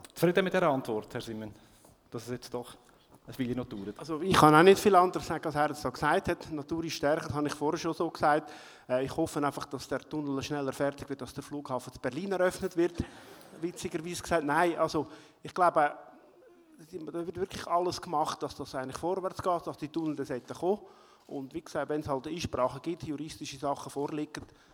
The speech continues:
Speaker 2: dann braucht es halt eine gewisse Zeit und die Politik macht sicher alles, um das zu beschleunigen. Wir haben ja auch vom Landrat, äh, noch eine Ini-, äh, parlamentarische Initiative eingereicht auf Bern, um das auch noch ein bisschen zu beschleunigen, um da auch noch ein bisschen Rückenwind an der Regierung zu geben,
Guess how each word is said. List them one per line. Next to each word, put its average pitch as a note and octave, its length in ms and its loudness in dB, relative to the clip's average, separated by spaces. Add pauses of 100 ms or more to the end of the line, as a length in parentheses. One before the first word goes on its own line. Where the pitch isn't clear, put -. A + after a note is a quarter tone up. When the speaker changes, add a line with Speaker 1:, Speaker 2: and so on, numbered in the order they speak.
(160)
Speaker 2:
dann B2+ 160 -10
braucht D#3 240 -12
es - 60 -10
halt D#3+ 120 -4
eine E3 60 -8
gewisse F3+ 360 -10
Zeit - 480 -6
und D3 220 -8
die - 40 -20
Politik D3 500 -6
macht C3+ 220 -4
sicher D#3 300 -6
alles, C#3 280 0
um C3+ 80 -10
das B2 140 -12
zu - 60 -20
beschleunigen. F3 640 -2 (380)
Wir C#3 100 -10
haben D3 180 -6
ja C3+ 260 0
auch C#3 100 -4
vom C3 180 -10
Landrat, C3+ 580 -2
äh, B2+ 120 -8
noch A#2+ 300 -10
eine A#2+ 160 -16
Ini-, B2 300 -12
äh, A#2 340 -16
parlamentarische B2 600 -6
Initiative B2 520 -10
eingereicht D#3 520 -6
auf C#3 100 -18
Bern, B2 340 -2 (320)
um A#2+ 60 -18
das A#2+ 140 -12
auch D#3 80 0
noch G3 140 0
ein F#3 60 -6
bisschen - 40 -14
zu - 80 -12
beschleunigen, F3 520 4
um C#3 160 -4
da C3+ 120 -2
auch D3+ 40 0
noch E3+ 160 -2
ein E3 40 -2
bisschen D#3+ 160 -2
Rückenwind D#3 420 -2
an D#3 80 -6
der D#3 80 -4
Regierung C#3+ 460 -4
zu - 80 -16
geben, C3+ 220 2